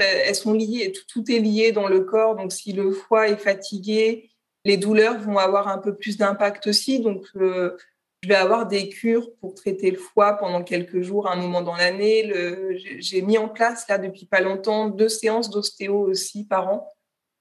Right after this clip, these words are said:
euh, parce que j'ai tendance à attendre que ça n'aille pas. Du coup, euh, c'est un peu trop tard après coup.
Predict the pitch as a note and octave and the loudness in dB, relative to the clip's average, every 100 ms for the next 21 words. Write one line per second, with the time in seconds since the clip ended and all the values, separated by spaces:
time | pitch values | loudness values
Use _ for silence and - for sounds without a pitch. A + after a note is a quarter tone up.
0 | _ F3+ F3 F3 F3+ F3 F#3 G#3+ G3+ F#3+ | _ 4 4 2 -2 -4 -4 -2 0 2
1 | G3+ G3+ A3 - F3+ F3+ F3+ G#3+ A3 A3 | 2 2 0 0 -2 -2 -2 -2 -2 -2
2 | - G3+ G3 F#3 F#3 F#3+ A3 G#3+ A3+ F#3 | -6 -2 0 0 -2 -2 -2 -2 -6 -10
3 | F3+ - - G#3+ G#3 F#3+ F3 E3+ E3+ - | -12 -12 -4 0 0 0 0 -2 -6 -4
4 | F3+ F3 C4 - A3 A#3 A#3+ G3 - G3 | -2 -2 -6 -2 0 2 0 -2 -4 -10
5 | - B3+ | -6 -8